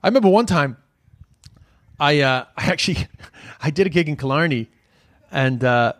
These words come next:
I, um, I had a, a, a, a fling with a, with a, with an English lady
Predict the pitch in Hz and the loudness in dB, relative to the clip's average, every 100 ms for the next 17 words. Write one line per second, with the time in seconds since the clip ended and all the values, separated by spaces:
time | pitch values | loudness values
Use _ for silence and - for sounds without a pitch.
0 | _ _ _ _ _ _ _ _ _ _ | _ _ _ _ _ _ _ _ _ _
1 | _ _ _ _ 143 127 123 123 120 117 | _ _ _ _ 0 0 0 -4 -6 -10
2 | - _ _ _ _ _ _ _ _ _ | -16 _ _ _ _ _ _ _ _ _
3 | _ - 131 135 131 117 110 _ _ _ | _ -8 -6 -2 -2 -4 -8 _ _ _
4 | _ _ _ _ - 139 127 - 117 - | _ _ _ _ -20 -16 -16 -16 -20 -18
5 | 123 - _ - - 143 156 143 117 _ | -20 -20 _ -20 -12 -6 -6 -6 -10 _
6 | _ _ - 127 - 135 117 120 - 139 | _ _ -14 -12 -12 -8 -8 -8 -10 -10
7 | 120 160 165 - 117 104 98 | -8 -6 -6 -6 -8 -10 -14